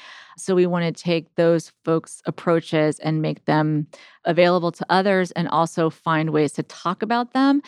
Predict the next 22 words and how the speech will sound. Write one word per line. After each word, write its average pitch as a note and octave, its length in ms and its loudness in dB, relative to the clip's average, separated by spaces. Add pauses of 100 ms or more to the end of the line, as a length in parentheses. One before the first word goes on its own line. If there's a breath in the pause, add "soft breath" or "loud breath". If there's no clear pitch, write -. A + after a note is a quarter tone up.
(240 loud breath)
because F#3+ 420 0
we F3+ 180 0
anticipate F3 800 -4
that E3 320 2
consumers F#3 720 -2
are F3+ 100 0
gonna F3 200 -2
start - 200 -2
asking D#3+ 340 0
these D#3+ 180 -4
questions. D#3 640 -2 (460 loud breath)
Was F3 280 -2
it C3 100 0
last D#3+ 260 2
weekend G3+ 480 -2
that F3+ 200 -2
the F3 160 2
New E3+ 80 -2
York E3+ 160 -2
Times E3+ 340 -2
had E3+ 240 -2
the D#3+ 420 2